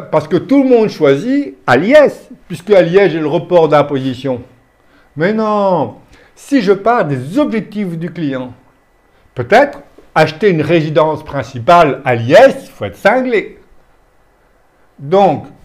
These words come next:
c'est l'I R qui se recommande pour le projet d'acquisition de la résidence principale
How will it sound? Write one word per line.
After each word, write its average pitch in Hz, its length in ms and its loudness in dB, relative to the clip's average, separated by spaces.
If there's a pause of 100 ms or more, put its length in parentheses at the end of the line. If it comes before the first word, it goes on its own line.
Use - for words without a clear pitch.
(120)
c'est 123 220 -2
l'I 233 240 0
R 135 260 0
qui 147 120 -8
se - 100 -6
recommande 151 600 -2
pour 139 200 -4
le 139 100 0
projet 160 500 -4
d'acquisition 135 1000 -4
de 127 160 -6
la 127 120 0
résidence 123 600 -6
principale 123 640 -8